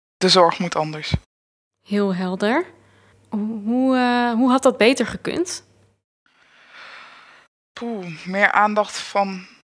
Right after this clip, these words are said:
Speaker 1: eh, meer aandacht
Speaker 2: Mhm.
Speaker 1: voor de oorzaken van het probleem. En niet alleen maar aandacht voor het probleemgedrag wat ik vertoonde.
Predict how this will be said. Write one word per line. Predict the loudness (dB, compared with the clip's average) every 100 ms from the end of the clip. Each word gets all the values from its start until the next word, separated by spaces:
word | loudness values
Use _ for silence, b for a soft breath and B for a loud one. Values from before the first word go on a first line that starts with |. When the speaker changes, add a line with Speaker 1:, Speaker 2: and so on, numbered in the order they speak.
| _
Speaker 1:
eh, | -2 -2
meer | 2 2 4
aandacht | 2 2 0 0
Speaker 2:
Mhm. | 0
Speaker 1:
voor | -2 -2
de | 0
oorzaken | 0 0 2 2 2 -6
van | -4 -2
het | -4 -6
probleem. | -8 -2 -2 -2 -8 _
En | 2 2 0 -6
niet | -6 -6 0
alleen | 2 2 2
maar | 2
aandacht | 4 2 2 0
voor | -2 -2
het | -2
probleemgedrag | -4 -8 -2 -2 -2 -8 -2 -2 -2
wat | -2 -2
ik | -4 -8
vertoonde. | -10 -6 -6 -4 -4 -6